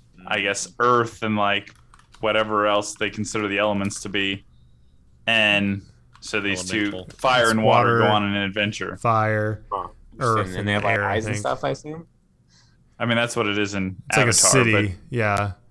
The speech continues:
Speaker 1: different people call it
Speaker 4: Okay.
Speaker 1: different things.
Speaker 4: Okay.
Speaker 1: I don't know.
Speaker 3: Oh, that's
Speaker 4: It's
Speaker 3: what it
Speaker 4: not, like,
Speaker 3: was.
Speaker 4: actual, the
Speaker 1: Yeah,
Speaker 4: actual
Speaker 1: so it's kinda like
Speaker 4: elements.
Speaker 1: Zootopia, except
Speaker 3: Elemental, yeah.
Speaker 1: Elemental,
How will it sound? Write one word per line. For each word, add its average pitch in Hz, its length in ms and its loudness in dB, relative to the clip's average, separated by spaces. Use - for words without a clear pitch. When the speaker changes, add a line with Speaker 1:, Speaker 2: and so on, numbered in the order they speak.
Speaker 1:
different 123 300 0
people 104 240 -2
call 120 280 4
it 98 80 0
Speaker 4:
Okay. 107 120 -2
Speaker 1:
different 87 240 -6
things. 92 400 -4
Speaker 4:
Okay. 101 100 -2
Speaker 1:
I 95 40 -2
don't 92 100 -2
know. 90 160 -4
Speaker 3:
Oh, 131 80 -2
that's 117 160 -6
Speaker 4:
It's 104 100 -8
Speaker 3:
what 131 60 -2
it - 20 2
Speaker 4:
not, 120 120 0
like, 107 160 0
Speaker 3:
was. - 100 -8
Speaker 4:
actual, 107 560 -4
the 120 80 -4
Speaker 1:
Yeah, 110 120 2
Speaker 4:
actual 107 140 0
Speaker 1:
so 185 180 4
it's 190 100 2
kinda 208 220 2
like 170 180 4
Speaker 4:
elements. 143 200 0
Speaker 1:
Zootopia, 127 520 2
except 120 240 0
Speaker 3:
Elemental, 110 680 0
yeah. 127 80 2
Speaker 1:
Elemental, 101 760 -2